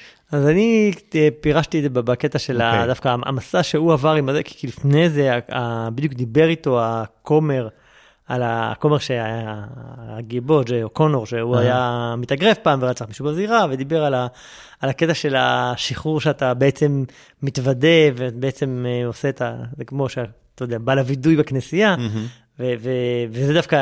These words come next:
Speaker 1: הקטע שהוא לקח ו-, ורצה לתת לב-, ל-, לאדם את ה-, את החמלה הזאת של להתוודות
Speaker 2: כן.
Speaker 1: בעצמו, וזה, אני חושב שזה דווקא היה כן
Speaker 2: אוקיי.
Speaker 1: משהו שהוא, שהוא עבר והיה יפה.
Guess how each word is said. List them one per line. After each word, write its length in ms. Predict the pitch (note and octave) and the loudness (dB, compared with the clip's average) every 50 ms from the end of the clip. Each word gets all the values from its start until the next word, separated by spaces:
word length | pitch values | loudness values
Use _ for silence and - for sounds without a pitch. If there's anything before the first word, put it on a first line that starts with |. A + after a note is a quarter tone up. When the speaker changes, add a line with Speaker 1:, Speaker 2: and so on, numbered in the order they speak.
| C3 C3 | 2 0
Speaker 1:
הקטע 200 | C3 - - C#3 C3 | -2 -2 -2 -4 -4
שהוא 180 | - C#3 C3+ | -2 -2 -4
לקח 280 | B2+ B2 - D3+ C3+ C3 B2+ | -2 0 0 0 0 0 -2
ו-, 160 | B2 B2 B2 A#2 | -2 -2 -2 0
ורצה 440 | A#2+ B2 B2 A#2+ A#2 A2+ A2+ - C#3+ | 0 0 0 0 -2 -4 -4 -2 -2
לתת 140 | C3 C#3 D3 | -2 0 -2
לב-, 140 | D3 C3+ C3+ | -2 -2 -2
ל-, 320 | B2+ B2 A#2+ B2 A#2+ B2 | -2 -2 -4 -4 -4 -4
לאדם 400 | C3+ B2+ A#2+ A#2+ A#2+ C#3+ D3+ D3+ | -4 -2 -2 -2 0 0 2 2
את 120 | D3 D3 - | 0 0 0
ה-, 180 | C3 B2+ B2+ A#2+ - _ _ - - - _ _ _ _ C3+ | -2 -2 -2 -4 -8 _ _ -20 -20 -20 _ _ _ _ -16
את 140 | - - | -8 -6
החמלה 500 | C3+ B2+ A#2 - - D#3+ D3+ D3 D3+ D#3 | -4 -4 -4 -2 0 0 2 4 4 4
הזאת 240 | D#3+ D3+ C3 C#3+ C3 | 4 4 2 0 -2
של 180 | - C#3+ B2+ A#2+ G#2+ - | -2 -4 -6 -6 -4 -2
להתוודות 400 | C#3 C#3+ C3+ A#2 C3+ C#3+ C3 D#3+ | 0 0 0 0 0 2 2 2
Speaker 2:
כן. 60 | D#3 | 4
Speaker 1:
בעצמו, 480 | D3 C#3+ A#2+ - - C#3 C#3+ C#3+ C#3 C3 A#2+ | 4 4 2 2 -2 -4 -2 -2 -2 -4 -4
וזה, 300 | A#2+ C3 F3 G#3+ A3 F#3 | -6 -4 -2 -2 0 0
אני 100 | F3 E3+ | -2 -2
חושב 120 | - E3+ | 0 0
שזה 100 | D3+ D3 C3+ | 0 0 0
דווקא 220 | C#3 - - C#3 | -4 -4 -2 -2
היה 220 | B2+ B2 B2 A#2+ A#2 - | -2 0 -2 -4 -6 -6
כן 100 | - - | -2 -2
Speaker 2:
אוקיי. 260 | C3+ C3 B2 A#2+ A2 G#2+ | -2 0 0 0 0 0
Speaker 1:
משהו 140 | A#2 D3 | 0 -2
שהוא, 340 | D3 C3+ A#2 A2+ A2 G#2+ G#2+ - | -4 -6 -10 -10 -10 -12 -14 -8
שהוא 140 | - C#3+ B2+ | -2 0 0
עבר 240 | B2 A#2 B2+ C#3 C3 A#2+ | 2 2 2 0 0 0
והיה 180 | A#2+ A#2 A2+ | -2 -2 -4
יפה. 220 | A2+ - - - | -4 -6 -10 -16